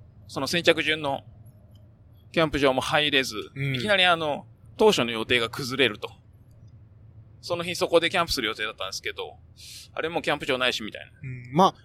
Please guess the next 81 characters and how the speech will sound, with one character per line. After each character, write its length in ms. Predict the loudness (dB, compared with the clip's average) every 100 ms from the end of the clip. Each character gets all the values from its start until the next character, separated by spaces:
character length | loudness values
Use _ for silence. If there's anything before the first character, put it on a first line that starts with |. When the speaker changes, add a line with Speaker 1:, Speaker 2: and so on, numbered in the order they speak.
| 4
Speaker 2:
連 260 | 8 8
泊 280 | 8 6 6
の 80 | 6
人 180 | 8 6
と 100 | 6
か 100 | 2
が 140 | -2
い 60 | 2
た 140 | 2
場 160 | 2 0
合 120 | -2
は 120 | -2
ね、 220 | 2 4 2
も 160 | -2
ち 100 | 2
ろ 120 | 2
ん 20 | 2
Speaker 1:
そ 60 |
う 20 |
そ 100 | -2
う 40 | -2
そ 120 | 0
う。 40 |
Speaker 2:
埋 20 | 0
ま 40 |
っ 40 |
て 60 | 0
ま 120 | -2
す 120 | -6 -4
か 100 | -2
ら、 300 | -2 -2 -4
そ 160 | 0
の 300 | 2 2 -2
朝 180 | 2 2
に 140 | 2 2
チ 100 | 0
ェ 40 |
ッ 20 |
ク 180 | 4 4
ア 60 | 4
ウ 80 |
ト 140 | 4 -2
し 100 | 4
た 320 | 6 6 4 -6 -20 -20 -20 2
数 260 | 2 6
だ 140 | 6 8
け、 340 | 8 6 4 -4 -20 -18
ま 440 | -6 -2 -2 -4 -10
あ、 520 | _ -20 -20 -10 -2
ね。 220 | 0 0 -8
Speaker 1:
は 160 | -4 -4
い、 80 | -2
空 120 | -6
き 120 | -2
が 120 | 0
出 100 | 0
る 80 | -2
と。 20 | -4
Speaker 2:
空 100 | -4
き 100 | -4
が 100 | -4
出 100 | -4
る 80 | -6
と。 240 | -6 -8 -16 -20 -20 -20 -20 -12
Speaker 1:
で、 80 | -4
ま 120 | 0
あ、 20 |
土 100 | 4
曜 80 | 4
日 80 | 4
だ 80 |
っ 60 | 0
た 140 | -4 -8
ん 80 |
で、 180 | -8 -12 -12 -16
Speaker 2:
う 60 | -12
ん。 300 | -10 -12 -16 _ -20 -6
Speaker 1:
ま 80 | -2
あ、 320 | 0 -2 -6
あ 60 |
の、 120 | -8